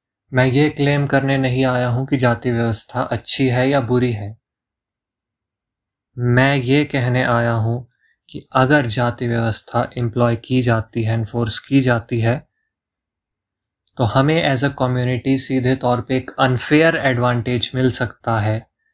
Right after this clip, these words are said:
एक अनफेयर टैक्टिकल एडवांटेज, और वो भी कोई बीस तीस साल, कई डेकेड्स के एप्लीकेशन के बाद नहीं, बल्कि अगले दो तीन साल के अंदर अंदर हमारे देश की पूरी की पूरी सूरत बदल सकती है। और मैं ये कह रहा हूं कि ये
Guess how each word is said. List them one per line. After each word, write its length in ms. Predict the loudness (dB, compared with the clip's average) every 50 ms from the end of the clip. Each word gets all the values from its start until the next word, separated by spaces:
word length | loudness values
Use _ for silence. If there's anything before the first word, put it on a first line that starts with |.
| _ _ _ _ -6
एक 200 | -6 -6 -8 -10 -4 0
अनफेयर 600 | 0 2 2 0 -2 -2 0 2 2 2 2 0
टैक्टिकल 760 | -4 _ _ -2 -2 0 -2 0 _ 0 2 2 0 0 2
एडवांटेज, 800 | 0 0 0 2 0 0 0 -2 -2 -2 -2 -2 -2 -4 -10 -14 -14 _ _ _ _ _ _ _
और 120 | 0 2 2
वो 140 | 2 2
भी 340 | 2 2 2 0 0 -2 -6 -12 _ _ _ _
कोई 160 | 0 0 2
बीस 460 | 2 4 4 4 4 4 0 -4 -6
तीस 300 | -2 -2 0 0 -2 -4
साल, 300 | -4 -2 0 0 0 0
कई 260 | 0 2 2 2 2 2
डेकेड्स 420 | 2 0 0 0 0 -2 -2 -2
के 120 | -2 -2
एप्लीकेशन 600 | -2 -2 0 -2 -2 -2 0 -2 -2 -2 -4 -4 -4
के 100 | -2 0
बाद 240 | 0 0 0 0 -2
नहीं, 340 | -2 -2 -2 -2 -4 -6 -8 _ _ _ _ _
बल्कि 280 | -2 -2 -2 0 -2 -2
अगले 340 | -2 0 0 2 2 0 2
दो 260 | 0 0 0 0 0
तीन 260 | 0 -2 -2 0 0
साल 360 | -2 -2 0 0 0 0 0
के 120 | -2 -4 -6
अंदर 340 | -4 -4 -2 -2 -2 -2 -2
अंदर 340 | 0 0 0 0 0 -2 -4 -8 _ _ _ _ _ _ _ _ _ _ _ _ _ _ _ _ _ _ _ _ _ _ _ _ -6 -2
हमारे 340 | 2 4 4 4 4 2 0
देश 340 | 0 0 0 0 0 -2 -2
की 140 | -2 -4
पूरी 360 | -4 -2 -2 0 0 0 0 0
की 100 | -2 -4
पूरी 360 | -2 -2 0 0 2 0 0
सूरत 400 | -2 -4 -4 0 0 0 0 0 0
बदल 320 | -2 -2 0 2 0 0
सकती 400 | -2 -4 -8 -10 -10 _ -6 -4
है। 220 | -2 -2 -4 -6 -4 -2
और 320 | 0 2 4 4 2 2
मैं 160 | -2 -2 -2
ये 140 | 0 -2 -2
कह 220 | -2 -4 -4 -2
रहा 140 | -2 -2 -4
हूं 80 | -4 -4
कि 120 | 0 0
ये 200 | 0 0 0 -2